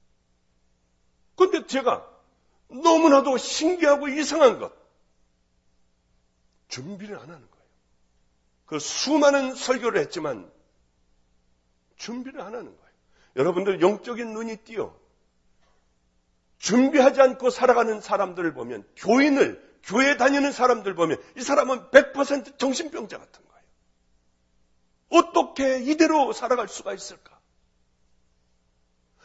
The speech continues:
하나님이 살아계시다면 움직일 텐데 어떻게 이렇게 살아갈 수가 있냐는 거예요. 그것이 가장 큰 충격 중의 충격입니다.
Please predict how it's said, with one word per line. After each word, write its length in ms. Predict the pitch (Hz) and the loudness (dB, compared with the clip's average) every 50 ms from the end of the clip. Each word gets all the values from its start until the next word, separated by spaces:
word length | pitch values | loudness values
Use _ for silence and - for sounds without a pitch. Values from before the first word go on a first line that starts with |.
| _ - | _ -16
하나님이 520 | - - 302 320 311 285 294 302 285 254 | -8 -2 -2 0 2 2 2 2 0 0
살아계시다면 920 | - 254 294 311 285 302 247 - - 294 247 247 254 165 - - - - - | 2 2 2 2 2 0 -2 0 2 2 4 4 2 0 0 -2 -16 -2 4
움직일 500 | - 349 - 370 359 - - 302 208 - | 4 4 4 2 -4 -6 -6 -6 -6 -6
텐데 360 | - - 113 104 87 82 80 _ _ _ _ _ _ _ _ _ _ - | -8 -16 -16 -16 -18 -20 -20 _ _ _ _ _ _ _ _ _ _ 0
어떻게 720 | 330 330 339 - - 349 339 247 - - 294 320 339 339 | 4 4 4 4 4 0 0 0 0 0 2 2 4 4
이렇게 340 | 302 311 339 226 - 285 302 277 | 4 4 2 0 -2 -4 -4 -4
살아갈 340 | 208 262 262 262 262 247 - | -2 0 2 2 2 2 0
수가 220 | - - - 208 | -4 -6 -6 -6
있냐는 360 | 208 220 240 220 180 127 95 | -8 -6 -6 -6 -6 -8 -8
거예요. 180 | 80 - _ _ _ _ _ _ _ _ _ _ _ _ _ _ _ _ _ _ _ _ _ _ _ _ _ _ | -18 -20 _ _ _ _ _ _ _ _ _ _ _ _ _ _ _ _ _ _ _ _ _ _ _ _ _ _
그것이 520 | - 156 139 - - 202 240 294 370 - _ _ _ _ _ _ _ _ _ _ | -10 -8 -8 -6 -6 -6 -6 -6 -8 -12 _ _ _ _ _ _ _ _ _ _
가장 400 | - - 240 240 285 302 311 269 | 0 0 2 6 6 4 4 2
큰 280 | - - 294 277 254 - | -2 -4 -4 -4 -4 -8
충격 440 | - - 320 381 370 403 453 440 - | -10 -8 -8 -2 2 2 2 2 0
중의 280 | 285 254 226 226 226 | -12 -10 -10 -10 -10
충격입니다. 640 | - - 262 254 247 247 165 120 92 80 78 _ _ | -12 -16 -12 -10 -10 -10 -10 -12 -18 -20 _ _ _